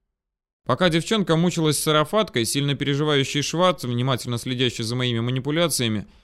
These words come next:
снова вступил в переговоры. «Ты что творишь, скотина?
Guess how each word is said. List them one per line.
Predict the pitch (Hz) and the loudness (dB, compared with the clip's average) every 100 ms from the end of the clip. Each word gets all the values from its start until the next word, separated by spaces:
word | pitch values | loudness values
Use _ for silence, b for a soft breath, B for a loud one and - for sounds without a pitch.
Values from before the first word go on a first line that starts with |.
| b b - | b b -12
снова | - 170 185 | -2 0 0
вступил | - 165 143 127 | -2 -4 -2 -4
в | |
переговоры. | - 131 131 127 110 104 101 _ _ _ _ _ _ _ _ | -2 0 2 2 2 0 -4 _ _ _ _ _ _ _ _
«Ты | 160 | -4
что | 143 - 165 | -2 0 0
творишь, | 147 156 139 - | 4 2 2 -2
скотина? | - 135 135 131 98 | 0 0 0 -2 -4